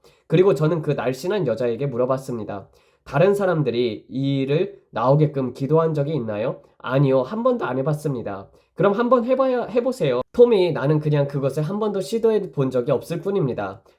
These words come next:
그리고 쉐카이나의 영광에 대해서도 나눴습니다. 엄청난 기쁨이 그녀의 눈에 있었고, 그리고 얼마나 그녀가 그 쉐카이나의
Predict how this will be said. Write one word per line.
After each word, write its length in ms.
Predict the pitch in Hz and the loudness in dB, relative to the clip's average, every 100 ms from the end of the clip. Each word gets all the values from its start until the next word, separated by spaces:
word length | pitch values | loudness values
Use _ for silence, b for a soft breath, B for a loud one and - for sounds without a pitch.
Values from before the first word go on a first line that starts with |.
| - | 0
그리고 320 | 156 160 165 | 0 2 2
쉐카이나의 680 | 156 240 254 254 247 233 156 | 2 0 2 2 4 2 2
영광에 380 | 131 147 156 | 0 0 0
대해서도 400 | 147 123 120 131 | 0 -2 -4 -6
나눴습니다. 720 | 127 110 123 123 143 110 98 - | -6 -6 -8 -6 -4 -4 -8 -6
엄청난 500 | 120 135 165 185 170 | -2 -2 0 2 0
기쁨이 500 | 135 - 131 117 113 | -2 -6 -4 -4 -6
그녀의 340 | - 127 131 117 | -4 -2 0 -2
눈에 200 | 120 117 | -4 -4
있었고, 460 | 113 - - 151 | -4 -10 -4 -4
그리고 280 | - 127 120 | -2 -2 0
얼마나 540 | 110 170 220 185 117 | 0 2 0 0 -2
그녀가 380 | - 120 117 113 | -4 -4 -4 -6
그 160 | - 120 | -4 -6
쉐카이나의 800 | - 180 220 208 185 170 185 | -2 -4 -4 -4 -2 -2 -4